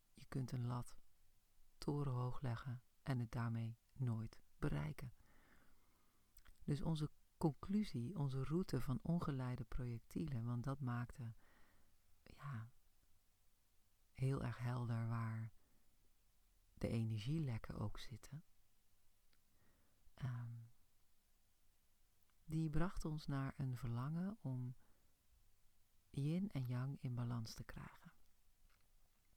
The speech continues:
Dus de actie en de rust. En dat op een,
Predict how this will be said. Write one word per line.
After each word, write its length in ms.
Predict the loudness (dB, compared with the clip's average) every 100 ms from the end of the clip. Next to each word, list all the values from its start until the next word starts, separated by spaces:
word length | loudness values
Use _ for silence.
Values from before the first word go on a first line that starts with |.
| -20 -20 -20 -20 -20 -20 -8
Dus 420 | -2 2 2 0 -4 -14 -20 -20 -20 -8
de 120 | -6
actie 520 | -2 -2 -2 -6 -6 -6 -20 _
en 180 | -4 -2
de 120 | -2
rust. 480 | -4 -6 -8 -10 -14 -18 -8
En 180 | -4 -2
dat 200 | -2 -2
op 180 | -4 -2
een, 260 | -4 -6